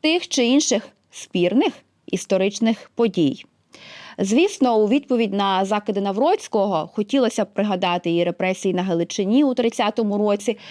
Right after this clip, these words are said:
і насильство армії краєвої, і політику осадництва та культурних утисків,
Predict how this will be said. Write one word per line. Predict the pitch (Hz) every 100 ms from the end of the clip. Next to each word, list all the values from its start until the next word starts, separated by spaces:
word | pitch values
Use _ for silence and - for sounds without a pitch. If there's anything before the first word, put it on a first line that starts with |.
| - -
і | 330
насильство | 262 - 269 254 233
армії | - 208 208 190
краєвої, | 208 196 190 190 214 294 269 214
і |
політику | 190 185 196 190 180 180
осадництва | 190 - 262 311 269 269 - 226
та | 214
культурних | 208 208 220 208 214 262
утисків, | 285 262 - 226